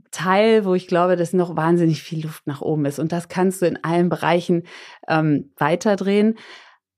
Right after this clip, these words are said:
Aber auch und gerade in der digitalen und in der Marketingbranche, was, wo K I auch noch nicht so angekommen ist, ist in den Geschäftsmodellen. Bisher geht es viel um Optimierung, um Verbesserung, aber so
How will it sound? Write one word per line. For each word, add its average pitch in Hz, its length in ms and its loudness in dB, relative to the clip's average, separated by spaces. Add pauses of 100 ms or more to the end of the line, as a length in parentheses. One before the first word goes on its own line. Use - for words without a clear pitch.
(120)
Aber 220 520 0 (100)
auch 202 320 2
und 165 180 -2
gerade 175 340 0
in 160 380 -2 (160)
der 147 240 2
digitalen 160 640 0
und 170 140 4
in 160 100 4
der 147 140 2
Marketingbranche, 180 1120 2 (340)
was, - 280 -2 (680)
wo 180 460 2 (160)
K 185 180 0
I 208 240 2
auch 175 200 -2
noch 175 200 -2
nicht 233 280 2
so 202 140 2
angekommen 208 600 2
ist, 190 180 -6
ist - 280 -6
in 180 160 2
den 165 140 0
Geschäftsmodellen. 143 1000 -2
Bisher 190 280 0
geht 185 300 -2
es - 200 -16
viel 233 260 0
um 180 160 0
Optimierung, 269 720 2
um 180 140 0
Verbesserung, 247 720 0 (280)
aber 185 180 2
so 175 260 0